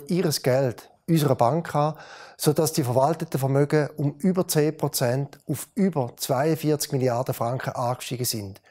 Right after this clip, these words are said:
So viel Vermögen haben wir noch nie verwaltet. Das ist ein schöner Erfolgsausweis und zeigt auch, dass unsere Strategie stimmt.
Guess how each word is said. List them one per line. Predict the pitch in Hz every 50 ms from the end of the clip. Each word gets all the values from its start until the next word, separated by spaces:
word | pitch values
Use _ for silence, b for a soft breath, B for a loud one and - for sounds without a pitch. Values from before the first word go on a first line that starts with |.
| B B B B B B B B B B B
So | B - 180 180
viel | - - 175 165 165 175 180 170
Vermögen | 170 - 160 139 143 147 151 147 160 135
haben | 131 135 135
wir | 135 131
noch | 127
nie | 127 131 139 151 160
verwaltet. | 147 147 - 110 107 113 127 131 - - 98 95 - - _ _ _ B B B B B B B B B B B
Das | 160 165 156
ist | 202 202 151 185
ein | 170
schöner | 135 156 160 170 170 175
Erfolgsausweis | - 143 143 - 147 156 170 185 - - - 185 170 - 165 170 170 175 165 -
und | - - 156 131 -
zeigt | - - 135 139 160 160 175 156 -
auch, | 113 113 110 110 117 - _ _ _
dass | - 131 127 -
unsere | - 165 143 120 117 131
Strategie | - - 123 123 - - 127 - 131 131 131 123
stimmt. | - - 127 123 113 104 98 - - -